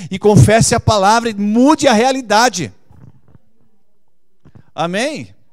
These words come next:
Glória a Deus, louvado seja o nome do Senhor. Sabe, queridos, lá em João quinze, sete,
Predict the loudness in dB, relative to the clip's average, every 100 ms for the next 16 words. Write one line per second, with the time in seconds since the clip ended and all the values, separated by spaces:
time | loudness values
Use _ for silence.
0 | -20 -20 _ -20 -20 -20 -20 -8 -4 -4
1 | -4 -6 -4 -4 -4 -6 -6 -8 -8 -10
2 | -10 -10 -8 -4 -2 -2 -6 -6 -6 -4
3 | -4 -4 -8 -8 -4 -4 -4 -8 -10 -8
4 | -6 -6 -6 -8 -12